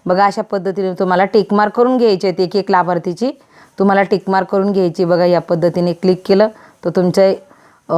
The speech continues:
असे आकडे वाढत जातात. आता ही माझी भरलेली हजेरी, आता जे मुलांचं भरलेलं नाही, अ, त्यांच्यावर तुम्हाला टिक करून दाखवते, पण मी सबमिट करणार नाही, जेणेकरून ती माझी हजेरी जशीच्या तशी राहील. तर बघा, अशा पद्धतीने जेवढे तुमचे लाभार्थी आहेत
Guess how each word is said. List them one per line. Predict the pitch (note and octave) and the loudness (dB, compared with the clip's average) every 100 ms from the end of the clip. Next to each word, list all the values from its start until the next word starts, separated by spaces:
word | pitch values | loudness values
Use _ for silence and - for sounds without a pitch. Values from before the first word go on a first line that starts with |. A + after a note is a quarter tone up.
| E3 E3 D#3+ D3 _ _ _ | 2 2 0 -2 _ _ _
असे | F3+ F3+ | -2 2
आकडे | G#3+ F#3+ A3+ | 2 2 0
वाढत | A3 G3 G3 | 0 0 -2
जातात. | G3+ G3 | -2 -2
आता | G3 G#3+ | -2 -2
ही | A3 | 0
माझी | G#3+ G#3+ | 0 0
भरलेली | G3+ A3 A#3 A#3+ | 0 2 4 4
हजेरी, | A#3 G3 F#3+ | 4 2 0
आता | F#3 G3+ | 0 0
जे | G#3+ | 0
मुलांचं | A3+ G#3+ G#3 A3 G3+ | 0 2 0 0 -2
भरलेलं | G3+ F#3+ F#3+ A3 A3+ | -2 0 0 2 2
नाही, | C4+ - _ _ - _ | 0 -6 _ _ -20 _
अ, | G#3 F#3 | -2 2
त्यांच्यावर | G#3+ G3+ A#3 A3 | 2 2 0 0
तुम्हाला | A#3+ A3+ A#3 | 0 2 0
टिक | - B3+ - | -2 -6 -2
करून | B3+ A#3+ | 0 2
दाखवते, | A3 G#3+ A#3 A3 B3 - _ | 0 0 -2 0 -2 -2 _
पण | G#3+ | 0
मी | A3 | 0
सबमिट | A3+ A#3+ G3 G3 | 2 2 0 0
करणार | A3+ G#3 G#3 | 0 2 0
नाही, | G#3 G3 | 0 0
जेणेकरून | G#3 G#3 G#3+ G#3+ | -2 0 0 0
ती | A3+ | 0
माझी | A3 G3+ G3+ | 0 2 2
हजेरी | F3 F3+ | 2 0
जशीच्या | G3+ F#3+ F#3 A3+ A3 | 0 -2 -2 -2 0
तशी | G3 G3 | 0 2
राहील. | E3 C#3 - - - - | 2 0 -6 -20 -8 -2
तर | |
बघा, | G3+ A#3 | 2 2
अशा | A#3+ C4 | 0 -2
पद्धतीने | B3 G3+ A3+ A#3+ A3+ | -2 0 -2 -2 0
जेवढे | A3 A#3 | 2 2
तुमचे | C4 A#3+ B3 | 2 2 2
लाभार्थी | A#3 A3+ A3 G#3 B3 | 2 2 0 -2 0
आहेत | A3+ G3+ | 0 -2